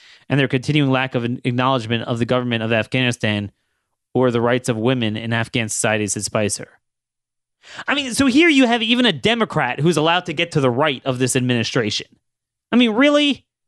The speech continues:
Shouldn't we all agree to this? So we're now paying Taliban negotiations. They're, we're paying their travel expenses to negotiate, to travel to Qatar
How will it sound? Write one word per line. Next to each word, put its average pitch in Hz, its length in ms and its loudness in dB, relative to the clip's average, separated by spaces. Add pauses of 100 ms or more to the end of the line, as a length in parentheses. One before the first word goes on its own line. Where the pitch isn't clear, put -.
(880)
Shouldn't 359 220 0
we 330 140 2
all 208 240 4
agree 196 260 0
to 247 80 2
this? 294 440 2 (2000)
So - 160 0
we're 269 140 0
now 277 260 0
paying 240 880 0 (580)
Taliban 220 760 0
negotiations. 190 1200 0 (1200)
They're, 165 160 -2 (100)
we're 185 140 0
paying 262 240 -2
their 226 100 0
travel 240 320 0
expenses 180 380 -4
to 175 80 -4
negotiate, 175 640 2 (160)
to 160 80 -2
travel 214 340 0
to 156 140 -4
Qatar 131 500 -2